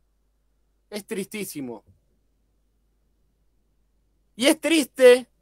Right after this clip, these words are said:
lo que pasa después del viernes. Que uno se tira la pelota de un lado al otro,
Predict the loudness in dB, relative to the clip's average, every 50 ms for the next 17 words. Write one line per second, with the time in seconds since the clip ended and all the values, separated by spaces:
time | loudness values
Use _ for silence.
0 | _ _ _ _ _ _ _ _ _ _ _ _ _ _ -4 -2 -2 -2 -2 -2
1 | 0 0 -2 0 0 -2 -2 -2 -4 -2 4 4 6 6 4 2 0 -2 -2 0
2 | 0 0 0 -2 -6 -8 -10 -12 -14 -16 -20 -20 -20 -20 _ -20 -20 -20 -20 -20
3 | -20 -20 -20 -20 -20 -20 -20 -20 -20 _ -20 -20 _ _ _ _ _ _ _ _
4 | _ _ _ _ _ _ _ _ _ _ _ _ _ _ _ _ -2 0 2 2
5 | 2 2 0 0 0 0 -2 -4 -4 -6 -4 -2 0 0 0 0 -4 -10 _ _
6 | _ _ _ _ _ _ _ _ _ _ _ _ _ _ _ _ _ _ _ _
7 | _ _ _ _ _ _ _ _ _ _ _ _ _ -6 -2 -2 -2 0 0 0
8 | 2 2 2 2 0 -2 0 0 -2 0 0 0 0 0 0 -2 -2 -2 -4 -6
9 | -8 -10 -10 -12 -14